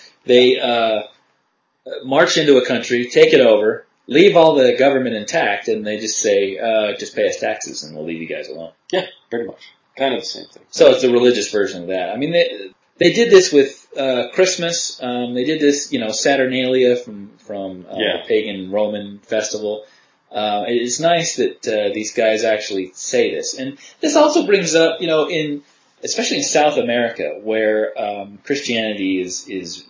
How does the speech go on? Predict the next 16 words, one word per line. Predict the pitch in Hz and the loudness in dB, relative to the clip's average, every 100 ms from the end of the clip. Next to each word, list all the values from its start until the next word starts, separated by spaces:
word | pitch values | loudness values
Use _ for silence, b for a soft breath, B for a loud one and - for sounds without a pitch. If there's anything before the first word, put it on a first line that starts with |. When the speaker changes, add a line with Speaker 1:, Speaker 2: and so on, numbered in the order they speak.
| 104 | -20
Speaker 1:
uh, | 92 82 - | -20 -18 -6
rampant | 123 151 147 85 - _ _ - | -2 -2 -4 -14 -16 _ _ -18
since | - 101 - | -14 -12 -8
we | 98 87 85 82 - | -8 -8 -8 -12 -14
imposed | 90 - 147 139 117 | -14 0 6 6 4
it | 95 | 0
on | 80 82 | -2 -6
them | 82 95 - | -10 -12 -8
Speaker 2:
Yeah. | 104 69 - | -6 -6 -4
Speaker 1:
back | 95 92 | -6 -6
in | 87 | -10
the | 85 82 82 _ _ | -10 -12 -12 _ _
fifteen | 95 - 95 | -10 -8 -12
and | - | -12
sixteen | - - 82 | -12 -14 -16
hundreds. | 76 82 | -16 -16